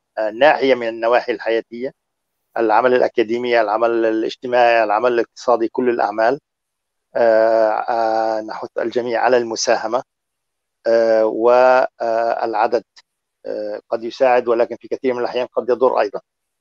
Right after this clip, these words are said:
كل إنسان يرى ما هي إمكانياته، كل منا بإمكانه أن ينجح في مجال معين،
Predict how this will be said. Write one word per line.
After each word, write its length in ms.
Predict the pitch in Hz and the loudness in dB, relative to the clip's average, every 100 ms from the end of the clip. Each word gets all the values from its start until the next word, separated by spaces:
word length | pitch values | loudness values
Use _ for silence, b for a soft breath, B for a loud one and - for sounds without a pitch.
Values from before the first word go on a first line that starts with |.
| _ _ | _ _
كل 140 | 127 127 | -4 -4
إنسان 320 | 117 131 127 | 2 2 4
يرى 260 | 123 131 | 2 4
ما 300 | 123 117 131 | 0 0 0
هي 260 | 123 127 - | 0 -4 -4
إمكانياته، 640 | 127 - 117 117 113 - - | -8 -8 -6 -4 -8 -8 -10
كل 120 | 139 | -4
منا 340 | 139 123 123 120 | -4 -4 -6 -6
بإمكانه 520 | 117 113 120 117 117 | -6 -2 -2 -2 -4
أن 120 | 117 | -4
ينجح 280 | 123 113 - | -4 -2 -6
في 60 | 117 | -6
مجال 420 | 113 107 113 110 | -8 0 0 0
معين، 280 | 110 113 127 | 0 0 0